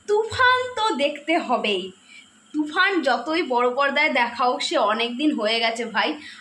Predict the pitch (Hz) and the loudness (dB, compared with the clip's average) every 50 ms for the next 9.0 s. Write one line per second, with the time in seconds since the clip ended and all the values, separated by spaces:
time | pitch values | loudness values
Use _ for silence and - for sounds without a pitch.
0 | - - 285 302 349 359 277 277 262 254 262 269 277 262 254 254 254 311 311 285 | -4 0 2 2 2 2 2 2 2 2 4 4 4 2 2 2 0 0 0 0
1 | 285 277 - - - 277 277 302 330 349 403 349 254 - - 240 240 220 233 277 | 0 -2 -4 -4 -4 -2 0 2 4 4 4 2 -2 -6 -2 0 2 4 4 2
2 | 311 277 302 320 311 - 339 339 302 240 254 - - - 320 311 320 311 - 277 | 2 2 -2 -4 -4 -2 -2 -2 0 0 0 0 -2 -2 -4 -2 -2 0 0 0
3 | 277 269 320 285 311 - - - - - - - - - 226 240 277 285 - - | 0 0 0 0 0 -2 -4 -6 -16 -16 -18 -18 -18 -10 -2 2 2 4 4 4
4 | 427 494 480 494 480 466 466 480 - - 440 427 453 453 - - - - - - | 2 2 4 4 4 2 2 0 0 2 2 2 2 0 -4 -10 -12 -10 -6 -2
5 | 359 311 311 330 320 - - 320 320 339 370 381 381 381 392 - 392 392 381 381 | 0 2 2 2 0 0 -2 0 0 2 2 2 2 0 0 0 -2 0 2 2
6 | 370 359 349 359 381 403 403 370 247 262 262 262 - 294 311 330 302 302 320 320 | 2 2 4 2 0 0 0 0 0 0 0 0 0 2 2 4 4 4 2 2
7 | 311 302 302 339 311 311 294 285 247 294 339 294 302 277 220 226 233 240 233 233 | 2 0 -2 -2 0 0 2 2 2 0 0 0 -2 -2 -2 0 2 2 2 2
8 | 233 254 240 220 208 - - - 233 233 233 214 170 170 - - - - - | 2 2 2 2 0 -2 -2 -2 -4 -2 -2 -4 -8 -8 -10 -12 -14 -18 -18